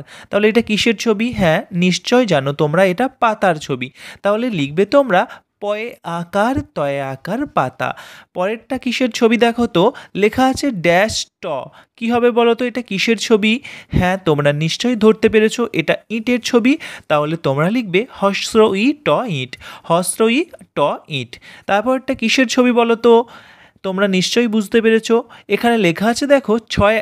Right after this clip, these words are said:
আকার ড্যাশ, তাহলে এটা কিসের ছবি? হ্যাঁ, ছাতার ছবি, তাহলে ছয় আকার তয়ে আকার ছাতা। এবার আসছি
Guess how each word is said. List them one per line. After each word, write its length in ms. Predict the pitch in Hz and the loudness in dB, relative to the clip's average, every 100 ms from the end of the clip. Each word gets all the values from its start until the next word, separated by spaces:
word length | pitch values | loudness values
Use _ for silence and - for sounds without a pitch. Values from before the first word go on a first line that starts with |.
| 185 190 | 0 -2
আকার 260 | 185 277 285 175 | 0 0 0 0
ড্যাশ, 220 | 151 127 123 - _ | 0 0 -4 -14 _
তাহলে 200 | 185 202 208 | -8 -4 -4
এটা 120 | 214 208 | -4 -6
কিসের 280 | 208 233 220 | -4 -2 0
ছবি? 240 | 233 214 254 - | 2 2 0 -2
হ্যাঁ, 200 | 170 156 196 - | 0 0 -2 -6
ছাতার 380 | 190 180 202 202 - | -4 0 0 0 -2
ছবি, 220 | 214 247 277 - - | -4 -4 -10 -18 -6
তাহলে 240 | 160 156 156 151 - | -2 -2 -4 -6 -2
ছয় 260 | 196 208 233 185 190 | 2 2 0 -2 -2
আকার 300 | 190 226 254 262 - | -2 -2 -2 -6 -8
তয়ে 240 | 147 156 139 | -6 -4 -4
আকার 280 | 135 139 190 285 - | -4 -4 -4 -4 -4
ছাতা। 320 | 135 123 117 - _ _ _ _ _ _ _ _ _ - 190 | -4 -2 -4 -6 _ _ _ _ _ _ _ _ _ -6 -2
এবার 180 | 226 277 285 | -2 -2 -4
আসছি 220 | - | -4